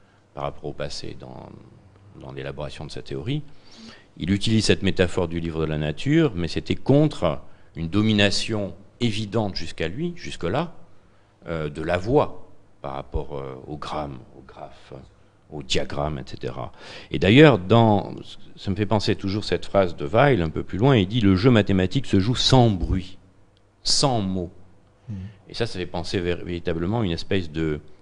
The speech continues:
Speaker 1: de crypte symbolique,
Speaker 2: Mhm.
Speaker 1: qui est le, le, le diagrammatisme, euh, qui a été inauguré, euh, entre autres par Galilée, et qui se poursuit, euh, jusqu'à nos jours,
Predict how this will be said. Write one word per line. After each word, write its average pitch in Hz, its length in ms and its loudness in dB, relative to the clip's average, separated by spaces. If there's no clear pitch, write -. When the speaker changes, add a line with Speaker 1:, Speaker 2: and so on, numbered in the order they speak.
Speaker 1:
de 82 100 -4
crypte - 520 -4
symbolique, 87 760 -6
Speaker 2:
Mhm. 123 340 -8
Speaker 1:
qui - 200 -10
est 95 40 -4
le, 92 80 -6
le, 69 180 -12
le 71 160 -18
diagrammatisme, 85 960 -4
euh, 60 180 -14
qui - 220 -10
a 87 80 -4
été 85 260 -4
inauguré, 85 680 -4
euh, 64 180 -12
entre 76 240 -12
autres - 180 -14
par 71 180 -12
Galilée, 80 460 -4
et - 100 0
qui - 120 -4
se - 140 -2
poursuit, - 600 -2
euh, 71 880 0
jusqu'à 82 280 -4
nos 101 180 4
jours, 135 240 8